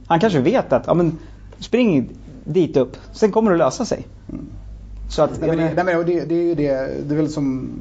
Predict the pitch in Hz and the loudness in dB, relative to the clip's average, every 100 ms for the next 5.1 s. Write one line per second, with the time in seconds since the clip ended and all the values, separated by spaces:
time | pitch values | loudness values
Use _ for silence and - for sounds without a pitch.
0 | - 147 135 113 117 113 104 107 - 107 | -2 2 2 2 0 0 -2 -4 -4 0
1 | 107 107 123 127 131 131 202 143 - 139 | 0 0 -4 -2 0 2 4 2 2 0
2 | 127 120 120 120 117 123 139 135 104 131 | 2 2 2 4 4 4 0 0 0 2
3 | 135 123 127 123 127 120 113 110 120 - | 2 0 0 -2 2 2 2 0 -2 0
4 | 117 101 127 104 101 104 101 101 107 104 | -2 2 2 2 0 0 0 0 0 2
5 | 143 | 2